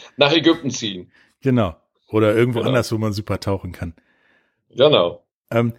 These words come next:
Speaker 2: jetzt kommen wir aber mal zum Thema. Du bist ja, äh, Vorsitzender von Tanzen inklusiv N R W. Ähm,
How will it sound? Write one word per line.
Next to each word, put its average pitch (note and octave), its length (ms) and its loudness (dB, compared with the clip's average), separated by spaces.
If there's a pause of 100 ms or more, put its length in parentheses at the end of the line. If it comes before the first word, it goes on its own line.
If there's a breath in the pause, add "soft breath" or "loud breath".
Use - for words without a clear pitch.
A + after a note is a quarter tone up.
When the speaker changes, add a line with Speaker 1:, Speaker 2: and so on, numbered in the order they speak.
(140)
Speaker 2:
jetzt - 100 -16
kommen A#3+ 160 6
wir A3+ 60 6
aber D#3+ 100 4
mal B2+ 160 2
zum G#2+ 200 -4
Thema. C3+ 360 2
Du A#2+ 140 -2
bist B2 320 -2
ja, G2+ 440 2
äh, G2 40 2
Vorsitzender C#3 640 0
von A2+ 220 -6
Tanzen A2+ 320 -4
inklusiv G2+ 640 -4 (560)
N G#2+ 160 2
R F#2 160 4
W. C3+ 320 4 (640)
Ähm, G#2+ 360 6